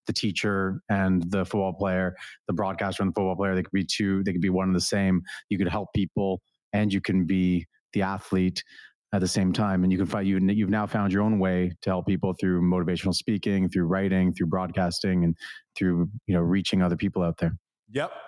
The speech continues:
Speaker 2: That's my Wileyism, man. Mark Twain said it best. If you look at my mental scoreboard, which I think that is a healthy scoreboard, but for you, your scoreboard should look as Mark Twain once said it.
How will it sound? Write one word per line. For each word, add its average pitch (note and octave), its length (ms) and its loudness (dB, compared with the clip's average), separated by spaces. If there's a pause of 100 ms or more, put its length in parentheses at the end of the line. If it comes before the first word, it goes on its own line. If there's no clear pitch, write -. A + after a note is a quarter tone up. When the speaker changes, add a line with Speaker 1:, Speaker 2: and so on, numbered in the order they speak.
(120)
Speaker 2:
That's A#2 180 -6
my C#3+ 120 -2
Wileyism, D#3+ 580 0
man. D3 240 0
Mark D3+ 240 -2
Twain F#3+ 340 -2
said E3 220 -2
it D#3 140 -4
best. F#3 280 0
If B2 160 -6
you E3 60 0
look F#3+ 220 0
at D#3+ 160 -4
my D3 220 -2
mental G#3+ 300 0
scoreboard, A3 580 -2 (280)
which F3+ 220 -2
I C#3 100 -2
think C3 360 -4
that B2 220 -2
is A2 160 -2
a G2+ 80 -2
healthy D3 300 -2
scoreboard, A2 760 -6
but A#2 200 -2
for B2+ 60 -4
you, D3+ 420 0 (520)
your D3 100 -2
scoreboard F3+ 600 0
should D3 180 -2
look D#3+ 380 -2 (220)
as C3 180 -4
Mark C#3 260 -2
Twain C3 340 -2
once G#2+ 220 -2
said G#2+ 220 -4
it. F2+ 120 -8